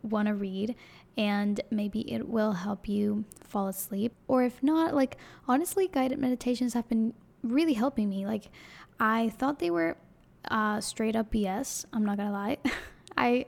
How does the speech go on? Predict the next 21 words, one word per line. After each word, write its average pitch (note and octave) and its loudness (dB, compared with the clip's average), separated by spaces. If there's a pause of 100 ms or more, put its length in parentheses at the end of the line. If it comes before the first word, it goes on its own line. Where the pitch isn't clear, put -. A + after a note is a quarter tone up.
honestly D4+ 2
just B3+ 0
did A#3 2
not A3 0
really, A3+ 0 (500)
um, A3 2 (720)
connect G#3+ 0
with D4 0
them, E4 2
I E4 4
feel D#4+ 0
like, D#4 0
but - 0
because A#3 -4
I C4+ 2
wasn't B3+ 2
trying, A3 0 (420)
I G#3 0
wasn't, G#3+ 2
like, G#3+ 0
actually G#3+ -2